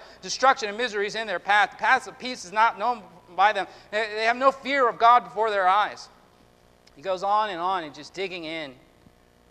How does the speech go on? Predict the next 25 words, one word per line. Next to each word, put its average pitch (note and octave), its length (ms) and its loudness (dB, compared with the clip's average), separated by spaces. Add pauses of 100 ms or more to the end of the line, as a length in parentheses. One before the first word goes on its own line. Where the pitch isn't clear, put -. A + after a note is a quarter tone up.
(300)
our C3+ 80 -16
sin. D#3+ 340 -8 (1120)
And - 100 -20
Paul's G#3+ 260 -4
not B3+ 200 -4
wagging A#3 340 0
the G3+ 80 -10
finger, F#3 600 -8 (180)
eh, G#3+ 60 -18 (360)
you, F3+ 320 -20
you F3+ 60 -14
know, F3 200 -10 (100)
he's E3 160 -20
not A3+ 260 -2
above G#3 600 0
the F3 100 -8
audience F#3+ 400 -2
looking F#3+ 300 -10
at C#3+ 160 -12
them. C#3 220 -12
He's F3+ 200 -16
acknowledged F3+ 420 -6
this E3+ 200 -16
of D3+ 80 -16
himself. D3+ 380 -12